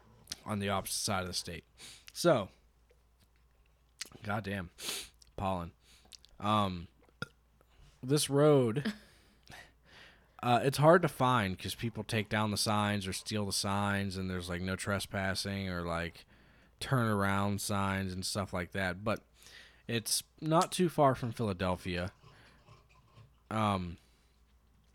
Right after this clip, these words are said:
the easiest way to explain it, I'm not even, I'm just gonna dive deep into it real quick. So, it's a couple miles long,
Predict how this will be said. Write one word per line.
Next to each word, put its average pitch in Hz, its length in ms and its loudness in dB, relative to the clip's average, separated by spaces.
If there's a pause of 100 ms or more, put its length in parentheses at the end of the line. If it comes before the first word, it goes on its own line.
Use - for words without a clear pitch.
(160)
the 127 180 -6
easiest 185 280 -2
way 151 140 6
to 131 60 6
explain 104 460 -4
it, 90 140 -8 (320)
I'm 117 120 -6
not 110 180 -2
even, 82 140 -8
I'm 113 140 -6
just 120 140 -6
gonna 107 160 -2
dive 98 280 -2
deep 92 200 -6
into 90 200 -10
it 90 60 -8
real 85 160 -8
quick. 87 280 -10 (460)
So, 139 420 6 (800)
it's - 380 2
a 117 60 -4
couple 214 300 4
miles 151 420 6
long, 92 380 0